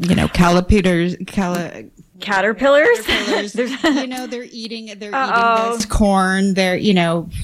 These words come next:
Speaker 1: so, however, you know, in terms of what is compromising their, their lives the most is habitat loss, which is coming from, you know, intensive agriculture.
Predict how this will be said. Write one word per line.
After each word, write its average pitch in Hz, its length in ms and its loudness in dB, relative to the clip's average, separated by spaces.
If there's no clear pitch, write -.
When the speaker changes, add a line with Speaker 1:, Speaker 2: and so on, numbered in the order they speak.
Speaker 1:
so, 165 320 0
however, 233 920 4
you 226 160 6
know, 208 160 6
in 202 120 4
terms 220 360 4
of 196 280 2
what 196 360 2
is 180 480 0
compromising 233 920 2
their, 190 420 0
their 190 340 0
lives 185 380 0
the 190 80 -2
most 254 440 0
is 247 140 -2
habitat 302 600 0
loss, 175 420 -2
which 202 160 0
is 208 100 -2
coming 190 380 2
from, 180 580 0
you 202 160 0
know, 180 180 2
intensive 185 680 2
agriculture. 190 880 0